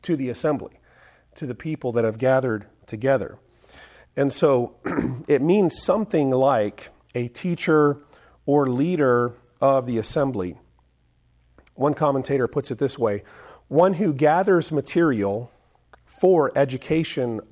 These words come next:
of the public, of the people of God." That kind of brings both of those ideas together in one definition. He's gathering words,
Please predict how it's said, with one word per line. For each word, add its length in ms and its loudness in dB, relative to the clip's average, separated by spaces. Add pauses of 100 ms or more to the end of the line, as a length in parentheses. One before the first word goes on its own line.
of 160 -2
the 60 -10
public, 440 -6 (140)
of 60 -12
the 80 -14
people 320 -10
of 100 -12
God." 320 -10 (560)
That 140 -2
kind 160 0
of 80 -2
brings 260 -2
both 360 0
of 100 -4
those 200 0
ideas 440 0
together 500 -2
in 140 -6
one 200 -4
definition. 540 -8 (580)
He's 220 -12
gathering 520 0
words, 640 -2